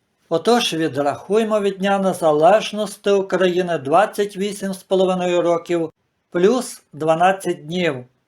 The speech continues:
які відповідають двом минутам, і отримаємо восьме березня дві тисячі двадцятого року.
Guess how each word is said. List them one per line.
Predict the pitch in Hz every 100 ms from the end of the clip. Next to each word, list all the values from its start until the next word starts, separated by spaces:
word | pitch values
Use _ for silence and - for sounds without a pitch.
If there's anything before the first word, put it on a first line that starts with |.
| _
які | 160 165 170
відповідають | 160 160 160 156 151 202 233 170
двом | 156 165
минутам, | 175 170 160 147 147 139 - _ _ _
і | 170
отримаємо | 170 170 175 220 233 226 220
восьме | 202 220 208 208 208
березня | 180 202 214 202 202 202 190
дві | 170 156
тисячі | 170 190 190 190 185
двадцятого | 160 156 - 156 156 170 180
року. | 185 175 - 156 151